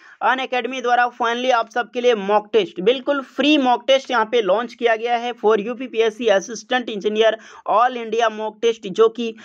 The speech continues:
लाइव यानी कि on होने जा रही है सेवंथ दिसंबर दो हज़ार बीस को। आप एनरोल कर सकते हैं, सारी लिंक आपको डिस्क्रिप्शन मिल जाएगी। कोई भी ब्रांचेज हो, मैकेनिकल, जनरल स्टडीज, सिविल या फिर इलेक्ट्रिकल, मैं बता दूं आपके लिए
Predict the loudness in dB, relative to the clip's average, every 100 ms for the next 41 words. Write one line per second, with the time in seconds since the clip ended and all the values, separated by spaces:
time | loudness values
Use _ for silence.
0 | -14 2 4 4 0 -6 -2 0 -2 -2
1 | 0 2 2 0 -2 -2 0 0 0 -2
2 | -2 -2 0 0 -2 -4 -6 -6 -4 -2
3 | -2 2 4 4 2 -2 -2 -12 -4 -2
4 | 0 0 -2 -2 -4 0 -2 0 -4 -4
5 | -10 -8 -8 -8 -4 0 0 -4 -10 -10
6 | -4 -4 0 -2 -2 -6 -6 -4 -2 0
7 | 0 0 -6 -12 -20 _ 2 2 0 -6
8 | -2 -2 -2 -2 0 0 -2 -4 -2 2
9 | 0 -2 -20 -4 0 2 0 0 -4 -6
10 | -2 2 2 0 -4 -2 -2 0 0 2
11 | 0 0 -2 -8 -4 -4 -4 -20 -4 -2
12 | 0 0 -2 0 2 0 0 0 0